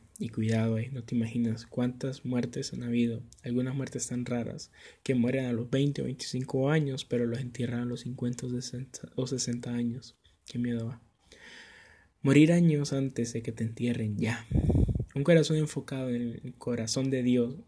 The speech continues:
sus deseos, son lo último que se les viene a la mente, porque lo más importante para ellos es la fuente, no el deseo. ¿Deseas? Ok.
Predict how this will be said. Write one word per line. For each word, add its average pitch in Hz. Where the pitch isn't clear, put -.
sus 120
deseos, 117
son 135
lo 135
último 139
que 120
se 110
les 107
viene 113
a -
la 113
mente, 117
porque 120
lo 127
más 123
importante 127
para 120
ellos 123
es 139
la 117
fuente, -
no 131
el 113
deseo. -
¿Deseas? 170
Ok. 110